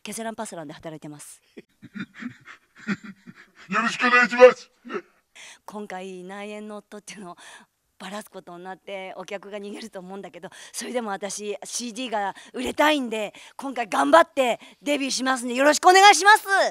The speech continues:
Speaker 2: 顔見せませんから、どうぞよろしくお願いします。
Speaker 1: プロデューサー、吉幾三さん？あ、あの人はね、ほんといい人。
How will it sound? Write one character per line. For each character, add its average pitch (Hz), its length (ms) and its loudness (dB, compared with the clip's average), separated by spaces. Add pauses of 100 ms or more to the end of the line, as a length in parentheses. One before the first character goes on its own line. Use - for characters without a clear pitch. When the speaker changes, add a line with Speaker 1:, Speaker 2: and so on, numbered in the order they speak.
(720)
Speaker 2:
顔 214 240 2
見 220 80 -4
せ 233 100 -4
ま 226 140 4
せ 240 80 2
ん 226 60 0
か 202 100 8
ら、 175 120 6
ど - 760 -8
う - 20 0
ぞ 254 100 2
よ 220 100 6
ろ 202 60 0
し - 60 -12
く 240 120 -2
お - 20 2
願 233 160 4
い 233 60 -2
し 247 40 -10
ま 247 100 2
す。 226 120 -4 (2250)
Speaker 1:
プ 214 120 -18
ロ 269 140 -2
デ 320 80 -6
ュ - 40 -2
ー 587 60 -2
サ 539 120 -4
ー、 554 220 2
吉 330 180 -6
幾 220 160 -12
三 202 180 -10
さ 220 220 -2
ん？ - 60 0 (340)
あ、 208 300 -2
あ 220 80 -8
の 320 120 -4
人 403 220 -2
は 247 120 0
ね、 202 180 -12
ほ 233 100 -12
ん 247 60 -16
と 269 60 -14
い 320 100 -12
い - 20 -12
人。 - 260 -18